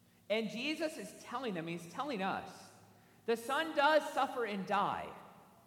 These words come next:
And yet, that stone that was rejected,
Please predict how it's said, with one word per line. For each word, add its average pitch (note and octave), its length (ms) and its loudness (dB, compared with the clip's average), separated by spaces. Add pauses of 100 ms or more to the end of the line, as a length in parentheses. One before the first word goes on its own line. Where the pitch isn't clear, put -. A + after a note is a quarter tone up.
(1700)
And E3+ 160 -8
yet, G#3 380 0 (1300)
that F#3 300 0
stone A3 220 -2
that F#3 140 -4
was D#3+ 160 -8
rejected, C#3+ 640 -6